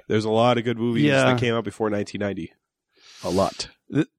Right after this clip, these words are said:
Speaker 2: the last movie that I saw that I should have not liked as much, but because of my biases, it was, um,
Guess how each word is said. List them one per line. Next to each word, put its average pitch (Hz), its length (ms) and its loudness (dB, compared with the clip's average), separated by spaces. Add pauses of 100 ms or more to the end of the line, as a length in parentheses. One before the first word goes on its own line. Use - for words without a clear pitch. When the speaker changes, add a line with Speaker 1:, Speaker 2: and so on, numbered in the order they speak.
(260)
Speaker 2:
the 135 120 -4
last 170 280 2
movie 180 160 4
that 156 100 4
I 139 40 6
saw 120 400 4
that 113 340 2
I 117 80 4
should 147 380 0
have 127 180 2
not 117 320 2
liked 113 240 0
as 131 100 0
much, 143 360 0 (560)
but 131 240 -2
because 127 180 0
of 127 60 2
my 117 80 4
biases, 104 580 2 (380)
it 120 40 -2
was, 117 140 0
um, 101 460 4